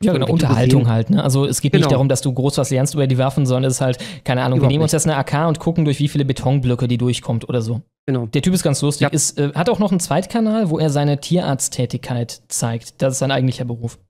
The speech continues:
Speaker 2: Der, der ist echt Tierarzt.
Speaker 1: Ja,
Speaker 2: Betreibt
Speaker 1: ja.
Speaker 2: gleichzeitig <laughs> Hammer, Alter. Ja, das Video, was ich schon gesehen habe, da geht's los, dass er seinen Kollegen anquatscht, so, „Hey, hast du Lust, mit mir zu boxen?“ Und dann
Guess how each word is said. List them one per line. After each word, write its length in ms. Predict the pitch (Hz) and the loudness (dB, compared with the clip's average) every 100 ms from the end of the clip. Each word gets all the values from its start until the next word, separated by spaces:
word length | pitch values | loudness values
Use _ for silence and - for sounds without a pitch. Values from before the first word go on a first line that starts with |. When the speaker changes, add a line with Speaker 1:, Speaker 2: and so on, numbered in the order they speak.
| - | -4
Speaker 2:
Der, 460 | 170 147 170 165 165 | -2 0 -2 -2 -2
der 180 | 175 180 | -2 -2
ist 140 | - _ _ _ _ | -4 _ _ _ _
echt 340 | 202 - _ _ | -6 -6 _ _
Tierarzt. 560 | 220 180 110 - - _ _ - | -2 0 -2 -4 -14 _ _ 0
Speaker 1:
Ja, 80 | 185 | 0
Speaker 2:
Betreibt 240 | - 180 | 0 0
Speaker 1:
ja. 60 | 147 | 0
Speaker 2:
gleichzeitig 480 | 170 - 185 165 113 _ _ - | -2 -2 -4 -4 -8 _ _ -14
<laughs> 560 | - 156 - 262 185 | -12 -14 -4 -2 -2
Hammer, 220 | 143 151 - | -2 -2 -4
Alter. 240 | - 117 - | -8 -10 -10
Ja, 240 | 190 190 | -4 0
das 140 | 240 185 | 0 0
Video, 120 | 247 | 0
was 120 | 233 | 0
ich 60 | 226 | 0
schon 120 | 254 | 0
gesehen 240 | 190 208 | 2 2
habe, 340 | 214 233 220 - _ _ _ | 2 2 -2 -6 _ _ _
da 460 | 143 139 135 - _ _ _ | 2 2 0 -4 _ _ _
geht's 180 | - - | -12 -4
los, 240 | 143 180 175 | 0 0 0
dass 160 | 160 | -4
er 60 | 151 | -2
seinen 140 | 151 | -2
Kollegen 280 | - 143 160 | 0 2 2
anquatscht, 480 | 180 - 180 175 - | 0 0 -2 -2 -2
so, 80 | 156 | 0
„Hey, 580 | 147 156 202 208 160 _ _ _ | 2 2 2 2 -2 _ _ _
hast 340 | - 139 170 - | -6 -2 -2 0
du 60 | |
Lust, 160 | 180 190 | 0 0
mit 140 | 196 | -4
mir 80 | 180 | -4
zu 120 | - | -2
boxen?“ 540 | 131 196 - 233 247 196 _ _ | 0 -2 0 2 2 -2 _ _
Und 580 | 170 165 170 165 - - - _ _ | 0 2 2 0 -8 -16 -18 _ _
dann 240 | 156 156 | 0 0